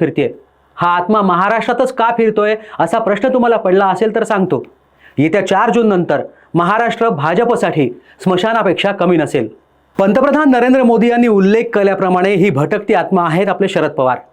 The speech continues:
गेली सहा दशकं राज्यातलं राजकारण त्यांच्या भोवती फिरतंय. तसं पाहिलं तर एकोणीसशे पंच्याण्णव ते नव्याण्णव या साडेचार वर्षाचा काळ सोडला तर शरद पवार नावाचं हे व्यक्तिमत्व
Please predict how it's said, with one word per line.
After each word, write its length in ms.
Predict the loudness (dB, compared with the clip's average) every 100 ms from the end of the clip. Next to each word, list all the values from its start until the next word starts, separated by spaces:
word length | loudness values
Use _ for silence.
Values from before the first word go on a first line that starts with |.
| _ _ _ _ -6 -2
गेली 180 | 0
सहा 280 | 0 0 0
दशकं 340 | 0 0 -2 -4 -8 -12 -4
राज्यातलं 500 | -2 0 0 0 0
राजकारण 480 | 0 0 -2 -2 -2
त्यांच्या 340 | -2 -2 -2
भोवती 300 | 0 0 0
फिरतंय. 320 | 0 0 -4 -6 -16 _ _ -4
तसं 160 | -2
पाहिलं 380 | 0 0 0 0 0
तर 60 |
एकोणीसशे 320 | 0 0 0
पंच्याण्णव 520 | 0 -2 0 0 0 0
ते 100 | 0
नव्याण्णव 520 | 0 0 0 0 2
या 120 | 0
साडेचार 560 | 0 0 0 0 0 0
वर्षाचा 320 | 0 0 -2
काळ 220 | 0 0
सोडला 400 | 2 0 2 0 -4 -18 -8 -4
तर 60 |
शरद 220 | -2 0 0
पवार 300 | 0 -2 0
नावाचं 300 | -2 0 0
हे 100 | 0
व्यक्तिमत्व 580 | 0 0 0 0 0